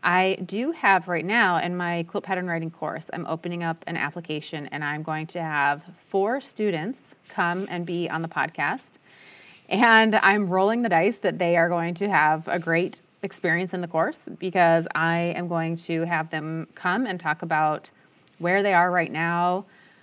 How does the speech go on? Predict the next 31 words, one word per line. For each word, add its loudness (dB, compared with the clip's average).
what -2
they're 2
hoping -2
to -6
get -2
out 0
of -2
the, -2
the -6
course -2
in -4
regards 0
to -2
how, 2
how 4
do -8
they 0
want -2
their -2
business -6
to -10
grow? -2
What 0
are 2
their 0
hopes -4
and -6
dreams -8
for -10
their -10
business? -12